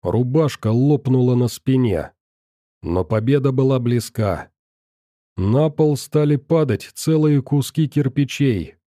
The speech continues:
Последним усилием я отпрыгнул назад, чтобы не быть придавленным падающей дверью.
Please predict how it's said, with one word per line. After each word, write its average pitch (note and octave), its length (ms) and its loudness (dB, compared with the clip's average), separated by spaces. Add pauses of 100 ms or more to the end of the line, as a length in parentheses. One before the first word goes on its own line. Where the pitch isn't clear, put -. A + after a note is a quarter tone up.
(200)
Последним C3+ 680 0
усилием B2+ 600 0
я C#3+ 260 0
отпрыгнул C3+ 720 0
назад, A2 560 0
чтобы B2+ 360 -2
не C3 140 2
быть D3+ 280 -2
придавленным C3 840 0
падающей B2+ 680 0
дверью. G#2+ 640 -2